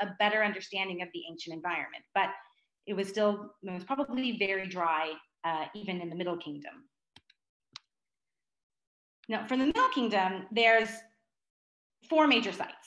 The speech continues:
One of them is Site four. And previously, this was mostly thought to be Greco-Roman. And what you see in this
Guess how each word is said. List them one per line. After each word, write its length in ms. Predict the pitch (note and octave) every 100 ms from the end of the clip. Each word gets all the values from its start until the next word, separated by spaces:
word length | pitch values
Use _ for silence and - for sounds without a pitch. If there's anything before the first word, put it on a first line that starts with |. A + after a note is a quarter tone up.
| -
One 240 | B3 E4+ A4+
of 60 | E4
them 220 | D#4+ D#4+
is 180 | A#3 A#3+
Site 200 | F#3+ - -
four. 160 | - - - _ _ -
And 320 | A3 A3 A#3
previously, 420 | F#4 E4 D#4 C#4
this 160 | B3 A#3+
was 100 | A3+
mostly 280 | G#3 G3+ F#3+
thought 200 | F3 -
to 60 |
be 120 | F3 E3+
Greco-Roman. 720 | - - A#3 C#4 - F#3 G#3+ _ _ _ _ -
And 500 | G3+ G3+ G#3 G#3 A3
what 180 | A#3+ A#3+
you 80 | A#3
see 320 | - B3 A#3
in 300 | - G#3+ G#3+
this 420 | G#3+ G#3 -